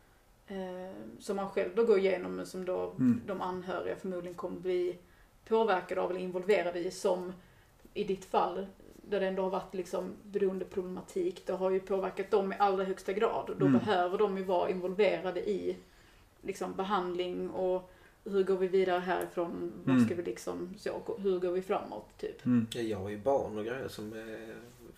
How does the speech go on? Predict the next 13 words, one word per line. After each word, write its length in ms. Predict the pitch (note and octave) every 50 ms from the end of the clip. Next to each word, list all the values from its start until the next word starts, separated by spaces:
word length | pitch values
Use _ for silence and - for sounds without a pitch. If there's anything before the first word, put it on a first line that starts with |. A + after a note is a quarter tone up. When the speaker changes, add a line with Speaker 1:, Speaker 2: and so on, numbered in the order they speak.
| - - - - - - - - - -
Speaker 3:
ja, 100 | C3+ A#2+ A2+ - - - - - _ -
un-, 220 | - B2+ A#2+ A#2 - - - -
alltså, 540 | B2 A#2+ - - A2+ A#2 A2+ A2+ A2+ A2 A2
som 220 | - - A#2+ A#2
jag 140 | A#2 A2 G#2+
ska 140 | - - A2+
ha 120 | A2+ A2+ B2+
ansvar 480 | D3+ D3+ D3+ - - G2 G2 F#2+ G#2 A2
över, 200 | G#2+ A2 G#2+ -
Speaker 2:
Mm. 120 | D#3 D3
Speaker 3:
och 60 | D3 D3+
det 180 | A2 A2 G#2+ G#2+ A2 A2 G#2+ G#2+
är, 40 | G#2+